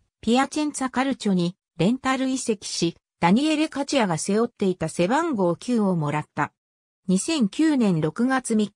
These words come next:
日、八年間過ごしたイタリアを離れて、ドイツのブイエフエルボーフムに移籍した。契約期間は三年間。フォワードや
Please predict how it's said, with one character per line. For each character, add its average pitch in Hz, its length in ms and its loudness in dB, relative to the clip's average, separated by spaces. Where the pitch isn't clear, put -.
日、 180 180 -4
八 190 320 -2
年 294 240 0
間 180 240 -2
過 175 160 -4
ご 226 140 0
し - 100 -10
た 175 160 -2
イ 165 80 -2
タ 185 140 -2
リ 220 120 2
ア 190 120 2
を 185 180 2
離 208 300 2
れ 269 140 2
て、 185 180 -2
ド 262 140 0
イ 339 100 0
ツ - 160 -4
の 185 140 2
ブ 160 100 0
イ 233 160 2
エ 247 60 2
フ 247 160 0
エ 247 80 2
ル 185 100 2
ボ 175 180 2
ー 220 40 0
フ 226 160 -4
ム 226 100 2
に 220 180 2
移 196 40 2
籍 196 260 -6
し - 140 -12
た。 147 240 -6
契 269 220 2
約 302 280 -2
期 - 160 -14
間 226 240 -2
は 165 100 -2
三 233 320 0
年 240 240 2
間。 147 320 -4
フ - 180 0
ォ - 20 -
ワ 269 220 4
ー - 20 -2
ド 240 160 2
や 220 200 2